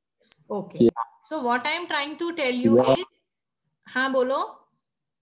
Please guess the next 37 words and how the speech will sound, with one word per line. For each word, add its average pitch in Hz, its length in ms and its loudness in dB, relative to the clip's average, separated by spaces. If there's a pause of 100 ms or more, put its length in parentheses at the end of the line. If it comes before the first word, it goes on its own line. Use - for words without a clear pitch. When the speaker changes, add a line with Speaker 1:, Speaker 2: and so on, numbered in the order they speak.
(3000)
Speaker 1:
What 233 180 -4
I 302 60 0
am 339 140 -6
trying 285 320 -4
to 339 160 -4
tell 247 260 -2
you 302 240 -6
is 240 280 0 (240)
कि 294 120 -4
जो 339 420 -4
स्प्रिंग 254 540 -4
वुड 330 180 -2
है, 285 300 -6
it 294 180 -8
is 311 180 -4
lighter 214 460 -2
in 269 220 -6
color, 233 340 0 (440)
और 226 200 -2
जो 302 120 -2
ऑटम 220 480 -2
वुड 269 200 -6
है 277 160 -4
वो 285 160 -6
कैसा 277 380 -4
है? 330 320 -8
It 226 160 -4
is 240 180 0
darker 196 480 0
in 240 200 -2
color। 226 360 -2 (580)
स्प्रिंग 285 440 -6
वुड 349 160 -2
की 381 180 -6
डेंसिटी 320 560 -4
कम 294 320 -4
है 294 200 -10